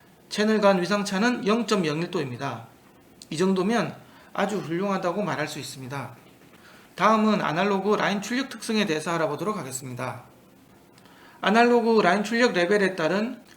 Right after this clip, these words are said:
왜곡률 및 선형성을 나타내는데 출력 레벨이 커짐에 따라 출력값이 선형적으로 증가함을 알 수가 있습니다.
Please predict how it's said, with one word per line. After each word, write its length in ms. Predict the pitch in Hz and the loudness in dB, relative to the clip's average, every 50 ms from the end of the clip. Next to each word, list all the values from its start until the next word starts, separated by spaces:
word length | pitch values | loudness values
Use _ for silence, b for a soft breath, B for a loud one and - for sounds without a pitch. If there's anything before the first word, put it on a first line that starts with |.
| B - | B 4
왜곡률 560 | 180 208 214 220 214 196 185 170 165 160 156 | 6 6 8 6 4 4 4 4 2 2 2
및 320 | 151 175 208 226 220 - B B B B B | 0 0 0 0 -2 -6 B B B B B
선형성을 560 | B - 196 214 240 240 226 - 254 247 214 185 | B 0 2 2 2 2 2 2 2 4 4 4
나타내는데 920 | 185 190 190 170 151 143 131 131 131 139 190 220 208 160 123 - - B B B B B B B | 2 0 0 -2 -2 -4 -4 -6 -6 -2 0 2 2 0 -2 -4 -10 B B B B B B B
출력 320 | - - 269 277 - - | -4 0 2 2 2 2
레벨이 420 | 190 196 196 196 214 202 202 190 | 2 2 2 2 2 0 0 -4
커짐에 400 | - - 240 214 226 226 202 208 | -6 -6 -6 -4 -2 -2 -2 -2
따라 380 | - 185 175 175 170 170 170 160 | -2 -2 -2 0 0 -2 -2 -4
출력값이 580 | 165 - 202 196 202 196 - 175 - - 175 165 | -4 -6 -4 -4 -4 -4 -4 -6 -6 -4 -4 -4
선형적으로 680 | - 180 190 208 214 208 214 196 185 185 180 175 156 | -4 -2 -2 -2 0 2 0 2 2 0 0 0 0
증가함을 500 | - 196 196 190 185 175 165 170 196 185 | -2 -2 -4 -2 0 -2 0 0 0 -2
알 140 | 156 - - | -2 -2 -4
수가 200 | - 170 175 175 | -6 -6 -4 -4
있습니다. 600 | 147 - - 147 135 127 147 147 135 117 113 | -4 -6 -8 -10 -8 -6 -6 -6 -6 -8 -10